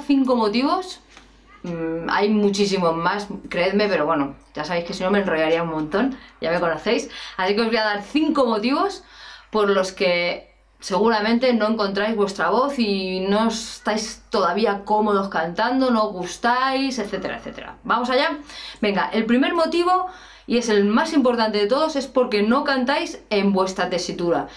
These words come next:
Tengo un vídeo donde hablo de esto,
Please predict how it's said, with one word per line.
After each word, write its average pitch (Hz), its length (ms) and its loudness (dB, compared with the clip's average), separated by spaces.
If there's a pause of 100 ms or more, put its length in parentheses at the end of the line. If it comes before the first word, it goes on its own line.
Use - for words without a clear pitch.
(260)
Tengo 247 180 2
un 262 500 4
vídeo 285 440 0 (100)
donde 185 260 0
hablo 190 220 4
de 185 80 0
esto, 196 460 0